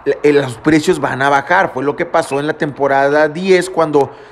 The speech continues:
después de la temporada nueve, todos se fueron allá al, al se-, al single player de aquel lado.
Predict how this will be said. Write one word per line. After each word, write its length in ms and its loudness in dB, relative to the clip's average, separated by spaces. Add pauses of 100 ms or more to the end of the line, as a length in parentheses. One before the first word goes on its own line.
(120)
después 340 -2
de 60 4
la 140 4
temporada 400 0
nueve, 340 0
todos 380 0
se 80 2
fueron 300 0
allá 280 2
al, 180 0
al 180 -2
se-, 220 -4
al 140 0
single 280 -4
player 300 -2
de 60 -2
aquel 240 -4
lado. 280 0